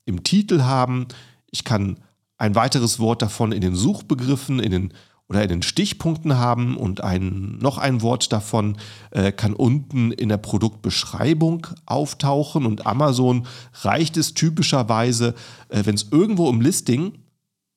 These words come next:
auftaucht und sieht, okay, es ist geschrieben Schale, es ist Deko irgendwo geschrieben, es ist irgendwo Schlüssel geschrieben und es weiß, mein Produkt ist relevant für die Suchanfrage und zeigt sie an. Aber wenn ich meine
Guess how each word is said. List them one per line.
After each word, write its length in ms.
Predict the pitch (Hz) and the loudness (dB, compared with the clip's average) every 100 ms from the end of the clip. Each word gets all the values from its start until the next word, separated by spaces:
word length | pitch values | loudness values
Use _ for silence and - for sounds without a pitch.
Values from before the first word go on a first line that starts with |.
| _ _ _ _ | _ _ _ _
auftaucht 840 | - 190 - - 147 160 156 - - - _ - | -2 -2 -2 0 2 0 -2 -10 -12 -20 _ -4
und 300 | 127 127 - | 0 0 -2
sieht, 300 | 110 123 120 | 0 0 0
okay, 480 | - - 147 160 - - _ _ _ _ _ - | -2 -2 0 0 -4 -20 _ _ _ _ _ -4
es 120 | 95 | -4
ist 120 | - | 0
geschrieben 420 | 110 - 107 87 | -2 0 0 0
Schale, 600 | - 135 139 143 143 - _ | 0 2 2 2 0 -4 _
es 160 | - | -6
ist 200 | - - | -4 2
Deko 360 | 135 151 151 127 | 2 4 2 2
irgendwo 340 | 139 123 123 | 2 2 2
geschrieben, 500 | 123 120 - 117 107 | 2 0 0 0 0
es 140 | 85 - | -4 -4
ist 100 | - | -2
irgendwo 300 | 104 90 85 | -2 0 -2
Schlüssel 480 | - 120 156 160 135 | 0 2 2 2 2
geschrieben 520 | 123 - 120 117 113 | 0 0 0 2 0
und 160 | 98 | -2
es 160 | 90 - | -4 -2
weiß, 300 | 90 101 - - - - | -2 -2 -4 -8 -20 -14
mein 280 | - 101 131 | -2 0 0
Produkt 340 | - 120 120 | 2 2 2
ist 220 | 104 - 92 | 0 0 2
relevant 420 | 113 107 101 101 | 2 2 0 0
für 80 | 101 | 0
die 60 | |
Suchanfrage 1000 | 92 87 139 - 92 117 117 - 104 107 | 0 2 0 0 -2 -4 -2 0 0 0
und 120 | 87 | -2
zeigt 300 | - 104 104 | 0 0 0
sie 200 | - 92 | -2 0
an. 200 | 92 143 | 0 -2
Aber 460 | - 117 143 156 156 - - - _ _ _ _ _ | -2 0 2 0 -2 -18 -20 -20 _ _ _ _ _
wenn 220 | 123 120 | -2 0
ich 140 | 139 - | 0 0
meine 500 | 117 120 120 110 | 2 4 4 2